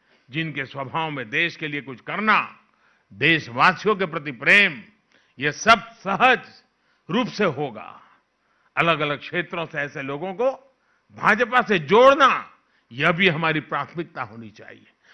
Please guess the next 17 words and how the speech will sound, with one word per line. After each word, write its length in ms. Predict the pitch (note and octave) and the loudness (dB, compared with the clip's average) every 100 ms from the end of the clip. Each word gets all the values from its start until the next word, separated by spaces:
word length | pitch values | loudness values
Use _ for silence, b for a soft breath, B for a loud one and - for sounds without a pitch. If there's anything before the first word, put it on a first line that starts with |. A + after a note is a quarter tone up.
| b | b
हमें 200 | C4 E4 | 8 10
हमारा 300 | E4 E4 E4+ | 12 12 12
परिवार 520 | - D4 D4+ D#4 D#4+ | 10 6 6 8 8
का 80 | D4+ | 6
विस्तार 440 | C4+ A3+ A#3+ B3+ | 2 -2 -2 -2
करना 300 | B3+ B3 F#3+ | -2 -10 -12
चाहिए। 440 | E3 B2+ A#2+ _ F2+ _ _ _ _ _ _ _ _ _ _ _ _ _ _ _ _ _ _ _ _ - | -16 -18 -20 _ _ _ _ _ _ _ _ _ _ _ _ _ _ _ _ _ _ _ _ _ _ -12
हिंदुस्तान 520 | D#3 E3+ - F3+ G3+ | -8 -6 -2 0 0
की 160 | F3 E3+ | -2 -8
सीमाएं 800 | - F3 F#3+ G3 G3+ F#3 A#2+ D#2 _ _ _ | -6 -4 2 4 6 4 2 -8 _ _ _
उतनी 320 | C#3+ - E3+ | -16 -8 -2
ही 200 | G3+ F3+ | 0 0
भाजपा 540 | D3+ C3 E3 E3+ D#3 D#3+ | -2 0 0 0 0 -2
की 160 | D3 | -2
सीमाएं 440 | - D3 B2+ B2+ A#2 | -12 -10 -6 -4 -6
होनी 240 | C3 A#2 G2+ | -10 -12 -14
चाहिए। 600 | - E2 F2+ D#2 _ | -16 -20 -20 -20 _